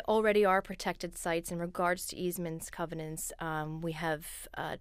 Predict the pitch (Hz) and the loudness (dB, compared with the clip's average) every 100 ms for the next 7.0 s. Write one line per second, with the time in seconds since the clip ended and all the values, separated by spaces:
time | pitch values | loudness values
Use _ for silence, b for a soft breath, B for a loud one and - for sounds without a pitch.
0 | - 214 190 190 185 175 175 175 175 190 | -6 -2 0 2 2 2 2 2 0 -2
1 | - 220 226 - 185 175 - 156 165 160 | 8 10 10 6 -2 0 -2 -2 -2 -2
2 | 165 165 160 165 - 165 156 175 190 180 | -2 -4 -6 -8 -6 -4 -2 0 2 2
3 | 165 160 - 160 160 156 - 165 - 175 | 2 0 -4 -6 -6 -6 -10 -4 2 2
4 | 170 B B B - 220 262 269 247 226 | 2 B B B 4 8 8 8 10 10
5 | 214 214 202 202 - 208 202 202 180 - | 10 6 6 4 4 4 4 4 4 2
6 | 180 170 - 190 175 175 180 180 175 175 | 0 0 -2 -4 -2 2 4 4 0 -6